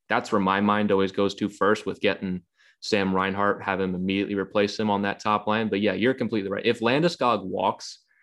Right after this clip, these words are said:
they gotta do something. They can't just be like, "Oh, well, I guess we're trying again with Burakovsky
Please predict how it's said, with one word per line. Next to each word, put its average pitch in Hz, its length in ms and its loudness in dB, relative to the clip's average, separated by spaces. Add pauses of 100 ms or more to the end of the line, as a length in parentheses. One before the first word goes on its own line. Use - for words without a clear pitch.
(420)
they 117 100 2
gotta 117 280 6
do 101 180 4
something. 104 400 -2
They 98 120 2
can't 113 200 -2
just 107 180 -8
be 110 60 0
like, 104 160 2
"Oh, 113 100 2
well, 98 340 0 (120)
I 104 40 -10
guess 104 200 0
we're 101 180 0 (100)
trying 104 320 0
again 101 280 2
with 98 200 -2 (240)
Burakovsky 101 800 2